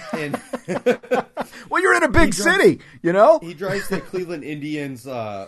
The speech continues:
Speaker 1: golf cart over
Speaker 2: Yeah.
Speaker 1: her house.
Speaker 2: How close did she actually live to the stadium? Because as soon as she got on the freeway, there's no way he's keeping up with her in that thing.
Speaker 1: See,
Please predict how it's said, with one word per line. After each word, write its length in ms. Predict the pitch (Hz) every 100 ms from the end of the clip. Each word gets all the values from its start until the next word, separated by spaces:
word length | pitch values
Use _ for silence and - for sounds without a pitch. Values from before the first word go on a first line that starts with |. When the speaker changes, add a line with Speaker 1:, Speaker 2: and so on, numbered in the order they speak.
| -
Speaker 1:
golf 340 | 117 127 131 -
cart 340 | - 107 - _
over 120 | - 185
Speaker 2:
Yeah. 200 | 170 120
Speaker 1:
her 140 | 101
house. 460 | 123 110 95 98 -
Speaker 2:
How 120 | 185
close 320 | 202 240 240
did 180 | 240 185
she 160 | - 220
actually 360 | 208 - 185
live 240 | 147 160 185
to 60 | 160
the 120 | 139
stadium? 520 | - 170 180 127 90
Because 300 | - 139 160
as 140 | 143 139
soon 340 | - - 262
as 100 | 240
she 160 | - 247
got 220 | 190 196
on 140 | 185
the 60 | 156
freeway, 440 | - 208 208 147 123
there's 200 | 160 160
no 160 | 196
way 380 | 175 143 180 208
he's 200 | 160 127
keeping 360 | - 135 117 107
up 140 | 110
with 100 | 101 -
her 100 | 92
in 120 | 87
that 240 | 87 -
thing. 220 | - 90 - _ _
Speaker 1:
See, 260 | - - -